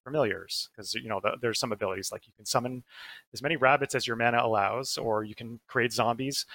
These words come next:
But then there's, like, a lot of dungeons will have an enemy in there that will just take your familiars. They'll steal your familiars and turn them into, you know, enemies. So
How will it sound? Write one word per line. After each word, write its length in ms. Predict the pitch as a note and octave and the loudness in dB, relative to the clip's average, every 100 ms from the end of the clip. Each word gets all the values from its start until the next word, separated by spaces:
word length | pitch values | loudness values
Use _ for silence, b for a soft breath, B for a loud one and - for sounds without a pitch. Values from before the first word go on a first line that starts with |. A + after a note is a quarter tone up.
| B B _ _ - | B B _ _ -6
But 140 | C3 | 2
then 100 | D#3+ | 4
there's, 280 | F#3 D#3+ - D#3+ | 4 0 -4 0
like, 140 | C#3 | 0
a 40 | C#3+ | 6
lot 180 | C#3+ D3+ | 4 4
of 80 | |
dungeons 280 | C3+ C3 C3 | 2 0 -2
will 80 | B2+ | 2
have 220 | B2 A2+ | 4 4
an 80 | A#2 | 0
enemy 220 | A#2+ A#2 | -2 -2
in 100 | A2 | -2
there 240 | A2 G#2+ - | 0 0 0
that 140 | - A#2 | -2 0
will 80 | A#2+ | 0
just 180 | B2 | 0
take 160 | - C3+ | 0 0
your 80 | C3+ | -4
familiars. 400 | B2 B2 G#2+ A#2 | 0 0 0 -2
They'll 100 | A2+ | -4
steal 260 | - C3+ | 0 2
your 120 | B2 A2+ | 2 -2
familiars 380 | A2 G#2+ G#2 | -2 -2 -2
and 60 | G#2+ | -6
turn 140 | B2+ | -8
them 80 | G#2 | -8
into, 380 | G2+ G#2 F#2+ G#2+ - _ _ | -4 -4 -2 -6 -10 _ _
you 60 | G2+ | -12
know, 80 | G2+ | 0
enemies. 400 | C#3 G#2+ G2 - | 2 0 -4 -6
So 440 | - B2 G#2+ | 0 2 2